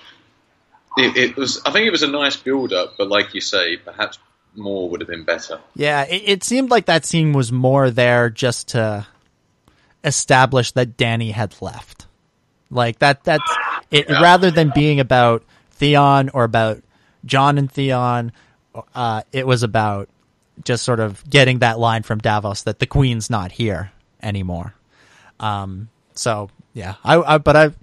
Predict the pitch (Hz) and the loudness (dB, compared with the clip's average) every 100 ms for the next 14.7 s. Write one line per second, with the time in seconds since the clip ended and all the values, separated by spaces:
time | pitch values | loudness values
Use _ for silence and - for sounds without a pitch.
0 | _ _ _ _ _ _ _ _ _ - | _ _ _ _ _ _ _ _ _ -8
1 | 127 - 151 147 175 185 196 247 220 160 | -4 2 4 6 4 4 4 4 4 2
2 | - 175 175 165 151 143 139 123 117 113 | 2 4 4 4 6 4 4 0 0 -2
3 | 104 98 98 - 98 107 95 95 92 - | -4 -6 -8 -6 -4 -2 -4 -6 -10 -10
4 | 107 95 - 101 - 104 95 98 113 131 | -10 -10 -10 -12 -8 -8 -6 -6 -2 -2
5 | 135 117 123 110 110 107 104 120 - - | 2 2 2 2 0 0 -2 -4 -2 -2
6 | - 135 127 135 - - 214 - 330 240 | -2 -4 -4 -4 -8 -6 -6 -4 -4 2
7 | 226 185 165 147 - 143 123 - - 170 | 6 6 6 4 2 0 0 -2 -10 -8
8 | 156 131 147 127 117 107 104 90 90 - | -6 0 0 0 0 -2 -4 -8 -12 -16
9 | - - - 110 107 107 110 135 170 208 | -18 -10 -2 0 2 0 -2 -2 0 0
10 | 247 277 285 247 - 165 214 220 165 165 | 0 0 -4 -8 -8 -4 -2 -4 -4 -4
11 | 170 156 147 151 - 135 123 123 117 _ | -4 0 0 0 -2 -2 0 -2 -2 _
12 | _ _ _ _ - 127 117 110 - - | _ _ _ _ -8 -6 -6 -8 -14 -20
13 | - - 120 131 123 117 123 117 - 113 | -14 -8 -4 -2 -2 -2 -2 -2 -2 -4
14 | - - 107 - 113 110 | -4 -6 -10 -4 0 2